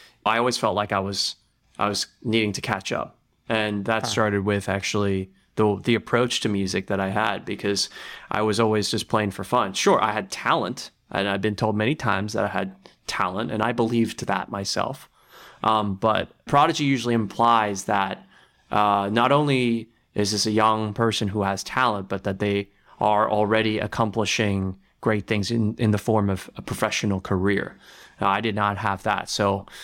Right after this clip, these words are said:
Speaker 1: um, and, and, you know, even auditioning at Curtis, uh, yes,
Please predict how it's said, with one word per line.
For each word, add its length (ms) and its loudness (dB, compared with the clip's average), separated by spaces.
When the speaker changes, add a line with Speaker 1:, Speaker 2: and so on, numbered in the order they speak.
Speaker 1:
um, 440 0
and, 300 -2
and, 180 -2
you 80 2
know, 140 0
even 320 0
auditioning 500 0
at 120 -4
Curtis, 580 2
uh, 440 0
yes, 520 -2